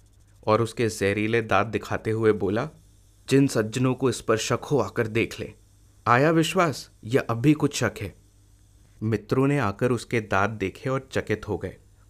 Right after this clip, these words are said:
प्रत्यक्ष प्रमाण के सामने संदेह को स्थान कहाँ? मित्रों का शंका निवारण करके कैलाश ने सांप की गर्दन ढीली कर दी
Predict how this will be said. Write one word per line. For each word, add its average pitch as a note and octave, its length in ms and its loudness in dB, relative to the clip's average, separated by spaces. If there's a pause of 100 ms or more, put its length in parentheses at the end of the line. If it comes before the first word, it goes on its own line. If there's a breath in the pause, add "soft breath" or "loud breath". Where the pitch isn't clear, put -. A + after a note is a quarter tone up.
प्रत्यक्ष D#3+ 500 -2
प्रमाण A2 460 0
के C#3+ 120 4
सामने G#2 460 -2
संदेह G#2 460 -2
को D3+ 200 -2
स्थान G#2 400 -6
कहाँ? A2+ 440 -6 (760)
मित्रों D3+ 400 0
का F#3 140 2
शंका A2 440 0
निवारण G#2+ 440 0
करके A2 420 -2
कैलाश F#2+ 600 -4
ने B2 100 -2
सांप F#2+ 420 -6
की A#2 100 -2
गर्दन G2+ 420 -4
ढीली F#2+ 280 -8
कर F2+ 160 -8
दी - 220 -12